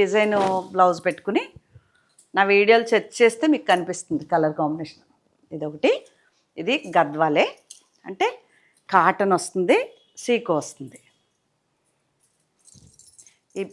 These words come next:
ఈ జరీ ఈ బార్డర్కి ఫిదా అయిపోయి కొనేస్తానన్నమాట నేను చీరలు. అదిగో, ఇది పౌటంచు. బ్లౌజులు ఉండవు వీటికి. ఓకే, శారీ అంతా ఇలా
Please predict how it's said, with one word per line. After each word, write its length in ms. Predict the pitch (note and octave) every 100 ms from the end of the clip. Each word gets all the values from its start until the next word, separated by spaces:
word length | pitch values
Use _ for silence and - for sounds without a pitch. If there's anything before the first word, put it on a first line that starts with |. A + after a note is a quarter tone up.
| - G#3
ఈ 40 | E3
జరీ 260 | G3+ G#3 D4 B3+ B3+ C#4+ -
ఈ 40 | G#3 F#3
బార్డర్కి 560 | F#3+ G#3+ A#3 C#4+ C#4+ A#3 A3
ఫిదా 180 | G#3 G#3+ G3+
అయిపోయి 340 | G3+ G3+ E4 A4+ _ _ _ _ _ _ -
కొనేస్తానన్నమాట 720 | A#3 A3 G#3+ G3+ F#3 E3+ E3 F3
నేను 120 | E3+
చీరలు. 340 | F#3+ F#3 F3 - _ _ _ - - _ _ -
అదిగో, 220 | - - _ _ _ _ _ _ F3+
ఇది 100 | F3 F3+
పౌటంచు. 480 | E3+ E3 G3 G3 - A#3+
బ్లౌజులు 380 | G3 G#3 B3 G#3
ఉండవు 160 | D#3
వీటికి. 340 | D3 C#3+ C3+ - _ - - G3+
ఓకే, 180 | G4 A4+ _ _ - _ _ _ _ _ -
శారీ 260 | F#3+ E3+ F3
అంతా 240 | F3 F3 G4+ - _ F#3
ఇలా 140 | D#3+